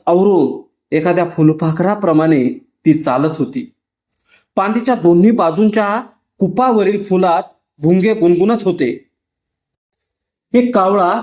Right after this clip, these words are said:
चिमणीच्या मागं लागला होता. तो भसाड्या आवाजात ओरडला आणि सजी चमकून वर पाहू लागली.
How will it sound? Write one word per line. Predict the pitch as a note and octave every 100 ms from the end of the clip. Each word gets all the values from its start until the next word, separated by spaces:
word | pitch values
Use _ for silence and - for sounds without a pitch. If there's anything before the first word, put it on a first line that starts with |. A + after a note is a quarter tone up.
| -
चिमणीच्या | F#3+ F3 A3 A3+ G#3+
मागं | C#3+ B2 E3
लागला | F3 C3+ B2+
होता. | A#2 A2+ G2+ _ _ _ _ _ _ _ _
तो | B3+ A#3+
भसाड्या | - G#3 G#3+ A3 D#3+
आवाजात | C#3+ D#3 F3 F#3+ -
ओरडला | D#3+ C#3 D#3+ D3+ A2+ - _ _ _ _ _ _ _ _ _
आणि | C3+ D3+ F3 B2+ A#2+ - _ _
सजी | - - E3+ F3+
चमकून | - E3+ D#3+ E3 F3+ C#3
वर | C#3 E3
पाहू | E3 C#3 C3
लागली. | B2 A2+ A2